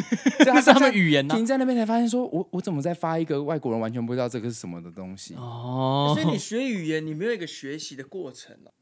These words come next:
Speaker 1: 因为我觉得英文有点算是我母语的概念。
Speaker 3: 为什么？
Speaker 1: 因为我
Speaker 3: 你又不是从小住在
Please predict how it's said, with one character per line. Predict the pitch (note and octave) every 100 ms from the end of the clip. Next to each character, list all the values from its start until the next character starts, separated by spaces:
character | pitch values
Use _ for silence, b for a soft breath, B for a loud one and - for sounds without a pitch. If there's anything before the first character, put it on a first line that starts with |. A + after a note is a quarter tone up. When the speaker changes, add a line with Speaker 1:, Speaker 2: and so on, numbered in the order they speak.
| -
Speaker 1:
因 | A#3
为 |
我 | B3+ D3
觉 | C3
得 | C3+
英 | D#3+ E3
文 | C3+
有 | A#2+
点 | C3+
算 | A2+ B2+
是 | B2+
我 | A2
母 | A2 A#2+
语 | A2+
的 | G#2+
概 | A2+ A2
念。 | G#2 G2
Speaker 3:
为 | A#3+
什 | A3+ D#3+
么？ | B2 G#2+ -
Speaker 1:
因 | E3
为 |
我 | G3
Speaker 3:
你 |
又 | A3+
不 | B3
是 |
从 | G3+ G3+
小 | D3+
住 | F3
在 | F3+